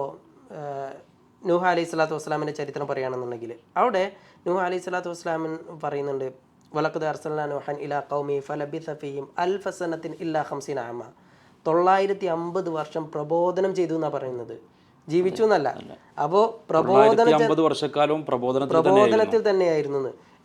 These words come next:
Speaker 1: എന്നിട്ട് നൂഹ് അലൈഹി സ്വലാത്തു വസ്സലാമിനോട് പറയുന്നത്, "വമാ ആമന മഅഹു ഇല്ലാ ഖലീൽ." കുറച്ച് ആൾക്കാർ
Speaker 2: കുറച്ച്
Speaker 1: മാത്രമേ
Speaker 2: ആൾക്കാർ
Speaker 1: വിശ്വസിച്ചിട്ടുള്ളൂ. അതിനർത്ഥം എന്താണ്? അത്രയും ലോങ് ടേമിൽ ഇത്രയും പ്രബോധനം നടത്തിയിട്ടും എന്തായിട്ടില്ല, അധികം ആൾക്കാരും ഇ-, ഇസ്ലാമിലേക്ക്
Speaker 2: ഇസ്ലാമിനെ
Speaker 1: വന്നിട്ടില്ല.
Speaker 2: വിശ്വസിച്ചിട്ടില്ല.
Speaker 1: അപ്പോ ഈ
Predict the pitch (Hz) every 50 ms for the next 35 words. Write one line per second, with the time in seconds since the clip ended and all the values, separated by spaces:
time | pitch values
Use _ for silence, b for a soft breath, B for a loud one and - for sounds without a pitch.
0 | 160 175 214 254 277 269 226 240 226 233 233 233 B B B B - 190 185 214
1 | 208 202 196 190 190 202 196 190 185 185 185 180 180 190 180 180 180 180 180 180
2 | 165 170 160 165 160 160 156 151 151 156 165 170 165 160 156 160 156 151 147 147
3 | 147 143 143 139 - 165 160 160 147 139 143 135 - - 131 127 123 117 107 -
4 | _ _ _ _ _ _ _ _ _ _ _ _ _ _ _ - 160 151 - 185
5 | 165 156 156 165 160 156 151 151 - 160 156 151 139 - 147 135 - 139 - 147
6 | 135 135 127 117 113 - 139 147 160 185 190 180 - - 175 160 156 151 147 143
7 | 143 b b b b b b 139 135 135 - _ - - 208 190 214 226 226 220
8 | 190 170 165 160 165 175 185 202 202 196 - 175 165 165 170 170 170 170 160 160
9 | - - 170 170 175 170 160 156 151 147 160 156 160 160 170 175 180 175 170 156
10 | 147 - 165 156 156 165 165 156 156 151 165 156 151 156 147 147 143 147 151 170
11 | 170 165 165 165 156 170 180 - b b b b b b b - 185 180 180 -
12 | - 170 185 190 202 202 - 202 - 214 202 202 202 196 196 180 165 147 127 135
13 | 120 123 113 107 - - - 190 247 269 269 247 262 b b b b _ - 190
14 | 202